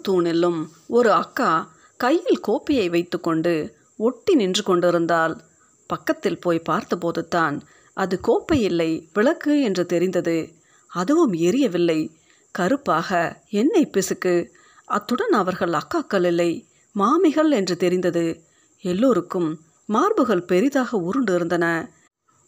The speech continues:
தலையில் பானையை கவிழ்த்தது போல பெரிய கொண்டை, மூக்கில் பெரிய வளையம், காதுகள் தோலை தொட்டு தொங்கின. கண்கள் நீளமாக பெரிதாக இருந்தன. ஒரு மாமி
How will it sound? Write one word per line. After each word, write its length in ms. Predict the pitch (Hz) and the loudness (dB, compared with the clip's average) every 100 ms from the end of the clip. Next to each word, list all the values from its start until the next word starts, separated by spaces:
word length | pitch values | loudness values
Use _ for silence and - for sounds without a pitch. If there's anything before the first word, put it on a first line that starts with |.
| _ | _
தலையில் 500 | 233 185 202 262 175 165 | -6 -2 0 2 0 -2
பானையை 440 | 170 190 285 202 | 0 0 0 -2
கவிழ்த்தது 500 | 175 165 170 170 170 | -2 -2 -4 -4 -4
போல 260 | 165 160 160 170 156 - _ _ - | -2 -2 0 0 -2 -8 _ _ 0
பெரிய 300 | 226 370 349 208 | 2 4 2 0
கொண்டை, 380 | 190 175 180 170 - _ _ _ | 0 0 2 0 -2 _ _ _
மூக்கில் 460 | 196 277 - 185 165 | -2 -2 0 -6 -4
பெரிய 300 | 196 180 311 180 | -2 0 0 0
வளையம், 460 | 165 165 170 160 - _ _ _ - | 0 0 -2 -2 -6 _ _ _ -6
காதுகள் 520 | 240 349 427 247 180 | 0 0 0 0 -2
தோலை 300 | - 202 294 202 | 0 0 0 -2
தொட்டு 280 | 185 - 247 | -6 -6 -4
தொங்கின. 400 | 190 175 180 175 165 - _ _ _ | 0 0 0 -2 -2 -8 _ _ _
கண்கள் 440 | - 170 285 269 165 | -8 -4 -2 -2 -2
நீளமாக 600 | 170 180 240 185 160 156 170 147 - _ _ - | -2 -2 0 0 -2 -2 -4 -6 -10 _ _ -2
பெரிதாக 440 | 233 330 339 294 330 | 2 2 2 0 0
இருந்தன. 360 | 220 175 175 175 170 - _ _ _ _ _ _ _ - | 0 0 0 0 -2 -6 _ _ _ _ _ _ _ -4
ஒரு 160 | 202 180 | -2 0
மாமி 420 | 160 165 202 175 | 0 0 0 -2